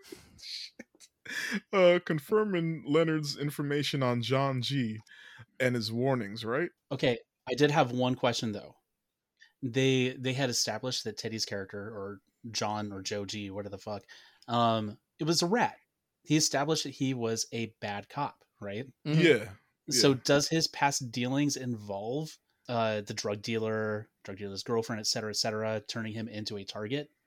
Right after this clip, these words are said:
Speaker 2: of that, and that's why she was producing his name as somebody not to trust?
Speaker 1: I think what, what happened was he, he found out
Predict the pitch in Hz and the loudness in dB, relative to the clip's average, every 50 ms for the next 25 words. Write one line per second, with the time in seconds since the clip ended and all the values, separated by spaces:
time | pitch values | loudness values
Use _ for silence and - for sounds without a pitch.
0 | _ _ _ _ _ _ 120 117 117 127 123 - 120 107 104 104 - - 110 107 | _ _ _ _ _ _ -6 -4 -2 -2 -2 -2 -2 -4 -4 -6 -6 -4 -4 -4
1 | 107 104 - - 117 107 107 104 - - 101 - 110 104 - 107 101 107 104 101 | -2 -2 -2 -4 -4 -6 -6 -8 -8 -12 -12 -8 -6 -6 -6 -6 -6 -8 -8 -6
2 | 104 98 95 95 101 107 120 123 - _ _ - 104 - - 107 101 98 98 98 | -8 -8 -10 -10 -10 -10 -10 -12 -14 _ _ -10 -8 -8 -6 -8 -8 -8 -10 -10
3 | - - - - - 175 - 208 - - - - 131 143 151 160 - - - - | -12 -12 -12 -10 -8 -6 -6 -6 -6 -8 -4 0 2 2 4 2 2 -2 -2 0
4 | 180 170 160 156 - - - - 156 131 143 139 131 - 139 131 127 113 117 131 | 2 2 2 0 -2 -6 -10 -4 2 6 6 6 6 4 2 2 2 2 2 4
5 | 135 131 131 - 135 123 113 104 104 107 104 104 98 98 104 110 113 - - - | 4 2 2 2 -2 -2 -2 -2 -2 -4 -6 -8 -8 -10 -8 -4 -4 -2 -2 -4
6 | - - _ _ _ _ _ _ _ _ _ _ _ _ _ _ _ - - - | -6 -10 _ _ _ _ _ _ _ _ _ _ _ _ _ _ _ -12 -4 -2
7 | 170 175 190 190 190 185 180 180 175 - - 135 131 170 185 185 - - - - | 0 2 2 2 2 2 0 -2 -4 -6 -8 -4 -2 0 0 0 -2 -4 -2 0
8 | 156 143 139 139 143 131 127 120 120 120 | 2 4 4 2 4 4 4 4 4 2